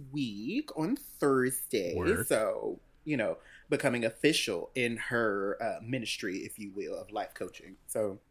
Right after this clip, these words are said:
Speaker 1: that's going fabulous. Um, and I kinda put, you know, my money where my mouth is this week and was really out here in these streets doing Miss Uber every day. I took only one day off,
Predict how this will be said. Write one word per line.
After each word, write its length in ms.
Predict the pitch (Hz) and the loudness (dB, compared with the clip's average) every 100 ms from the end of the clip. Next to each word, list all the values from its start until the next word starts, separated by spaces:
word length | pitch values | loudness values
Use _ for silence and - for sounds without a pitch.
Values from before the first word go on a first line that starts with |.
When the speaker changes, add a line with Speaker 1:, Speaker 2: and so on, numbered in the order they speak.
| _ _ _ _ _ - - | _ _ _ _ _ -20 -6
Speaker 1:
that's 240 | 120 120 - | -2 0 2
going 260 | 120 117 | 2 0
fabulous. 600 | - 113 113 113 127 - - - - - _ - | 2 2 2 0 -2 -4 -12 -20 -20 -20 _ 0
Um, 400 | 123 113 110 120 | 4 4 2 0
and 440 | 131 135 135 139 139 127 | 4 4 6 4 2 6
I 460 | 127 127 127 131 - _ _ _ | 6 6 4 2 -6 _ _ _
kinda 260 | - 139 135 | 2 2 2
put, 460 | - 143 135 127 - | 4 6 6 4 2
you 120 | 127 | 0
know, 420 | 123 120 127 131 - _ _ | 2 2 2 -2 -6 _ _
my 140 | 120 135 | 0 4
money 200 | 131 135 | 4 6
where 120 | 139 | 4
my 120 | 156 | 4
mouth 240 | 139 131 147 | 4 4 4
is 160 | 139 | 2
this 180 | 131 131 | 0 -4
week 320 | 127 135 160 | -2 -4 -2
and 200 | 113 113 | -4 -2
was 180 | 110 110 - | -4 -6 -2
really 280 | 117 127 117 | 0 0 0
out 200 | 117 120 | 0 -2
here 240 | 127 113 | -2 -2
in 80 | 120 | -4
these 140 | 127 | -6
streets 360 | - 120 123 127 | -6 -4 -4 -6
doing 300 | 113 117 117 | -6 -4 -4
Miss 180 | 131 - | -4 -4
Uber 380 | 123 117 120 131 - | -4 -2 0 0 0
every 300 | 107 127 143 | -2 -2 -4
day. 520 | 127 110 104 139 - 104 | 0 2 2 -4 -8 -8
I 80 | 107 | -6
took 180 | 117 | -4
only 220 | 104 107 104 | -4 -4 -4
one 240 | 107 107 | -6 -8
day 160 | 120 131 | -4 -4
off, 320 | 117 104 | -2 -4